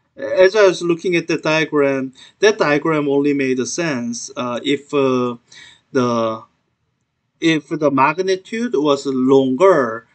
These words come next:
than the largest value the projection could be.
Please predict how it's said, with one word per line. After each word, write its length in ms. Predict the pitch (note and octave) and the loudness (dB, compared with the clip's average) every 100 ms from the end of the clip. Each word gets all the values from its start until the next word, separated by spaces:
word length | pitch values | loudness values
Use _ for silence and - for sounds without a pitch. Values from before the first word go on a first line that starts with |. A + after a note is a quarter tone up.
| _ - | _ -4
than 180 | C#3+ | -2
the 120 | C3+ B2 | 0 0
largest 560 | B2 B2+ B2+ C3 - | 0 0 -2 -6 -8
value 340 | B2 A#2+ A2+ A2+ | -8 -8 -8 -10
the 120 | G#2+ | -12
projection 580 | - C3 B2 - A#2 A2 | -6 -6 -6 -8 -12 -14
could 320 | - G#2+ F#2+ | -16 -16 -16
be. 140 | - | -20